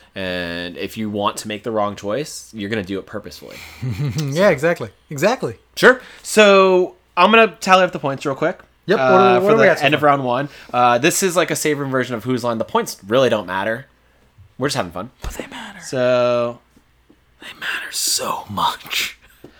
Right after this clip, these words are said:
Speaker 1: So on my side, I have seven Marios.
Speaker 2: Mm-hmm.
Speaker 1: Okay. Two Warios.
Speaker 2: Mm-hmm.
Speaker 1: And one Dry Bones.
Speaker 2: Mm-hmm.
Speaker 1: So I feel like you're gonna be winning here.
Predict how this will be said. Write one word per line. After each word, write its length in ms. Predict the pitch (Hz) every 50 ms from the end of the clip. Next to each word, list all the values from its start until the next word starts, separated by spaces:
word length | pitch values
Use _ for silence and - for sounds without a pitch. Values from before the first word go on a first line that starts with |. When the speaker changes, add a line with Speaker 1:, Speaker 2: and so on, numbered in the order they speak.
| - _
Speaker 1:
So 240 | _ - - 160 165
on 140 | 156 175 170
my 180 | 175 185 214 247
side, 300 | 226 - 151 131 123 120
I 160 | - 127 147
have 300 | 151 156 165 151 143 139
seven 380 | - - - 160 160 170 202 196
Marios. 680 | 170 123 104 98 98 95 101 123 147 - - - - - _ _ 139
Speaker 2:
Mm-hmm. 360 | 143 156 165 160 170 196 220
Speaker 1:
Okay. 320 | 127 117 127 127 139 160 - _ - - - - _ _ _ _ _
Two 240 | - - 240 285
Warios. 720 | 262 208 180 190 170 117 95 90 90 104 135 147 - - -
Speaker 2:
Mm-hmm. 840 | 160 160 170 185 190 165 170 180 170 180 165 160 151 131 120 117 110 104
Speaker 1:
And 140 | 131 127 127
one 120 | 127 127 120
Dry 180 | 117 117 107
Bones. 400 | 98 98 85 78 73 - - - _ _
Speaker 2:
Mm-hmm. 420 | 139 139 147 147 131 160 165 156 135
Speaker 1:
So 1300 | 175 151 123 123 117 117 113 113 110 110 110 110 107 107 107 107 107 104 104 104 104 104 101 101 101 98 - _ _ _
I 180 | 113 117 123 127
feel 280 | - - - - 262
like 280 | 247 185 143 - - _ _
you're 240 | - 120 123 120 110
gonna 220 | 113 120 110 110
be 160 | 104 107 104 101
winning 340 | 107 123 127 117 101 92 95
here. 280 | 101 104 98 113 135